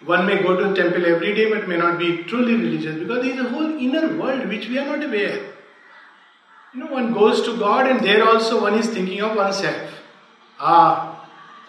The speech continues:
give me this, give me that." Mother says many times people treat a sage like a, you know, um, genie. Put a penny inside and get an answer. Indeed, that's how we do it, or like a slave who should be at, at my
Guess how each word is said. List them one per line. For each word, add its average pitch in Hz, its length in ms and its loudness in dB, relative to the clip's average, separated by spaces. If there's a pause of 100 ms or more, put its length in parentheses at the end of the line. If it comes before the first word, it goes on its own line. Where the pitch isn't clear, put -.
(400)
give 170 180 -4
me 196 60 -2
this, 185 440 -2 (140)
give 175 180 -2
me 202 140 -2
that." 170 560 -4
Mother 165 200 -6 (120)
says 190 280 -2 (280)
many 208 240 0
times 190 300 -2 (120)
people 190 240 -6 (100)
treat 202 240 -6
a 214 60 0
sage 185 480 0
like 175 300 -2
a, - 420 -2 (520)
you 170 100 -6
know, 175 180 -2 (240)
um, 131 460 -14 (360)
genie. 185 580 -2 (560)
Put 185 160 -4
a 311 120 0
penny 233 320 2
inside 196 400 0
and - 220 -6
get 156 160 -6
an 127 120 0
answer. 156 460 -2 (2250)
Indeed, - 680 -6
that's 170 200 -8
how 190 200 0
we 190 80 -4
do 202 180 -4
it, 220 120 -4
or 180 300 2
like 175 220 0
a 175 60 -2
slave - 460 -4
who 175 140 -4
should 180 220 -8
be 185 140 -4
at, 175 320 -4
at 175 220 -4
my 175 320 0